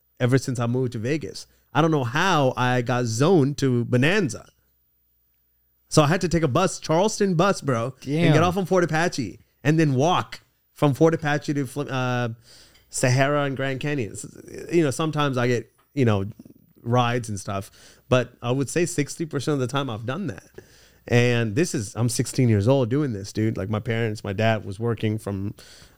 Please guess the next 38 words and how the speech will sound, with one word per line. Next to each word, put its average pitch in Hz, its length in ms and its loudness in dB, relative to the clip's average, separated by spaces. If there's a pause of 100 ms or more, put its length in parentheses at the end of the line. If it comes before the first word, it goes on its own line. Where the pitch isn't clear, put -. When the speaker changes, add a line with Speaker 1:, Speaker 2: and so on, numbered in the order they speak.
Speaker 1:
I 117 80 4
don't 104 80 0
know, 101 140 -4
ten 113 260 -4
A 107 200 0
M 117 180 -2
to 101 580 -4
six - 280 -6
P 143 220 2
M, 98 100 -2
so 98 120 -4
he 127 100 4
can't 117 220 -8
pick 117 120 -10
me 104 120 0
up. - 320 -4 (340)
My 101 160 -6
mom, 113 420 -2
my 107 80 -4
mom 143 220 2
never, 95 220 0 (320)
you 113 100 0
know, 92 240 -6 (100)
worked. 165 300 2 (500)
So 104 360 2
she 113 300 0
had, 101 320 2 (100)
uh, 90 380 -6
my, 104 260 -2
my 98 400 -4
little 117 180 2
brother, 120 360 0
so 90 340 -12
she 107 140 -8
was 95 120 -6
watching 101 440 -4
for - 180 -16
him 131 280 -2